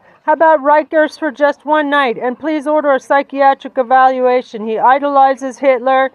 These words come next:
He is obsessed with Hitler.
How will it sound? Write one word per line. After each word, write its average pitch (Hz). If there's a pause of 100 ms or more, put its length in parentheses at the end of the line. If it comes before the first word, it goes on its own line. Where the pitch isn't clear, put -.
(260)
He 269
is 240
obsessed 294
with 285 (1700)
Hitler. 277